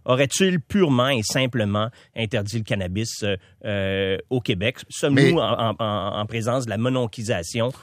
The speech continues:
Speaker 1: euh, <laughs> du, euh,
Speaker 2: Est-ce que tu penses que le
Speaker 1: du bon
Speaker 2: Parti
Speaker 1: citoyen ?
Speaker 2: libéral du Québec était heureux de se retrouver avec, euh, la gestion de la loi sur le cannabis ?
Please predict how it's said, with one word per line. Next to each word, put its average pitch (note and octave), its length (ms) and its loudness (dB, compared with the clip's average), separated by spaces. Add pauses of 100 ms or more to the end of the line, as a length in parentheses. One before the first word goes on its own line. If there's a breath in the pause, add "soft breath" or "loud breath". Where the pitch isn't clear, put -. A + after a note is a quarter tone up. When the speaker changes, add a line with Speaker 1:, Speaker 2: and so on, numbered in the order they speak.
(240 soft breath)
Speaker 1:
euh, G2+ 840 0
<laughs> A#2 40 -4
du, G#2+ 420 -2
euh, G2+ 60 0
Speaker 2:
Est-ce G#2+ 120 4
que G#2 80 6
tu - 140 0
penses G2+ 260 6
que - 80 6
le A2 100 6
Speaker 1:
du F#2 80 2
bon C3+ 60 8
Speaker 2:
Parti A#2 220 4
Speaker 1:
citoyen ? A#2+ 240 8
Speaker 2:
libéral B2+ 240 8
du - 100 -4
Québec G#2 340 4
était F#2+ 240 2
heureux G2 280 4
de F#2+ 80 4
se - 100 -2
retrouver F#2 600 2
avec, E2 400 0
euh, D#2 200 2
la E2 220 0
gestion G2 580 2
de E2+ 180 0
la D#2 260 2
loi E2+ 200 4
sur G2 140 0
le D#2+ 80 0
cannabis ? D2 480 -4